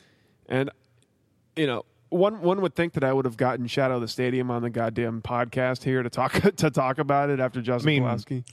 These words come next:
Speaker 2: one would think, but if one would think, one would not be li-,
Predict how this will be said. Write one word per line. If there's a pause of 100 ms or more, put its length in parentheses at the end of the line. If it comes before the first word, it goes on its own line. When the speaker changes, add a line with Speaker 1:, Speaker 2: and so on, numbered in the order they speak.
Speaker 2:
one
would
think,
but
if
one
would
think, (220)
one
would
not
be
li-,